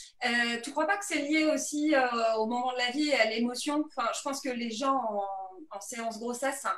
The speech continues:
sont quand même, euh, moins, euh, enfin, moi, je le vois parce que je fais pas de, je fais pas de, je fais pas de visualisation comme tu t'expliques, mais par contre, je le vois sur les ventes de mes galeries. En général, on va dire que deux clients sur trois sur de la galerie de nouveau-né vont m'acheter la galerie complète.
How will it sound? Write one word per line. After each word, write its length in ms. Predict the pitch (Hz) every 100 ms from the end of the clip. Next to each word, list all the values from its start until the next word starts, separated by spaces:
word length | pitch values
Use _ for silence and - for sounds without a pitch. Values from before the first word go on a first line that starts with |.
| -
sont 280 | - 226
quand 180 | 214 233
même, 260 | 240 254 226
euh, 180 | 208 202 196 - _ - _ _ _ _ _ _
moins, 600 | 240 233 247 254 254 240
euh, 300 | 208 196 196
enfin, 160 | 190 -
moi, 100 | 214
je 140 | 233
le 60 | 247
vois 200 | 240 269
parce 160 | 226 -
que 80 | 208 - -
je 60 | -
fais 140 | 254
pas 120 | 277
de, 160 | 277 208
je 100 | -
fais 140 | 254
pas 120 | 247 262
de, 280 | 226 208 196 190 185 185 175 165 - 165 -
je 100 | -
fais 80 | 202
pas 120 | 240
de 40 |
visualisation 640 | 233 214 220 214 214 233 214
comme 240 | 208 -
tu 220 | - - -
t'expliques, 480 | 208 - 302 311 220 - - -
mais 100 | 202
par 160 | 208
contre, 160 | 269 285
je 120 | 214
le 60 | 214
vois 200 | 220 262
sur 180 | - 214
les 120 | 208
ventes 220 | 226 226
de 60 | 214
mes 140 | 208
galeries. 320 | 202 202 165
En 80 | 156
général, 440 | 208 208 208 240 226
on 40 |
va 100 | 196
dire 200 | 190 233
que 100 | -
deux 180 | 208 233
clients 240 | 220 220
sur 180 | 214 220
trois 180 | - 247
sur 140 | 240
de 40 | 208
la 100 | 196
galerie 280 | 202 202 202
de 80 |
nouveau-né 320 | 202 214 226 214
vont 120 | 190
m'acheter 260 | 180 -
la 140 | 196 190
galerie 260 | 185 180
complète. 420 | 180 - 220 254